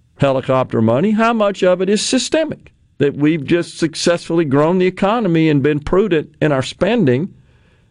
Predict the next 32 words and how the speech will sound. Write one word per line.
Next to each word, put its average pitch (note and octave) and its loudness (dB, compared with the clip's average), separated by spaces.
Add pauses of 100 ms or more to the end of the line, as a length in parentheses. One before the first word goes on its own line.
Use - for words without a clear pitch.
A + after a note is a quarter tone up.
(160)
and F#3 4
we're A#3 4
able F3+ -2
to A#3+ -8
produce D3+ 0
these F#3 -2
surpluses? - -4 (920)
Well, C#4+ 4
that's, D4 -2
that's - 0
a - -4
complicated D3 0
economic C#3 0
exercise. G#2 -2
That's D3 2
not D#3+ 0
something A#2+ -2
you A#2 4
can G#2+ 4
do B2 2
down A#2 0
there A#2 4
at - -8
the G2 0
legislature G#2+ 0
on G2+ 2
a F#2 -2
chalkboard, G2+ -2
I G#2 0
can A2+ 0
assure G3 0
you. A2 -4